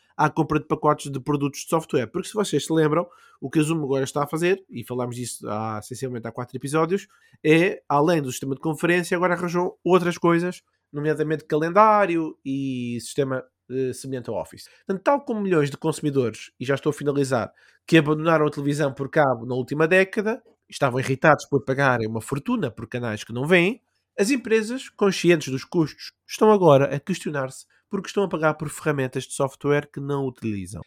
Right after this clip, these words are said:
Esta não é uma questão apenas para a Cisco,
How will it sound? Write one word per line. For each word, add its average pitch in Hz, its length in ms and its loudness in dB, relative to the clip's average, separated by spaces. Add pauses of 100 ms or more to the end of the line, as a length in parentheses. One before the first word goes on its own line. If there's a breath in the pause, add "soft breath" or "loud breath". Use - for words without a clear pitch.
(180)
Esta 208 220 4
não 196 80 4
é 196 60 4
uma 185 100 2
questão 175 380 4
apenas 156 400 2 (200)
para 143 200 6
a 143 40 4
Cisco, 220 600 -2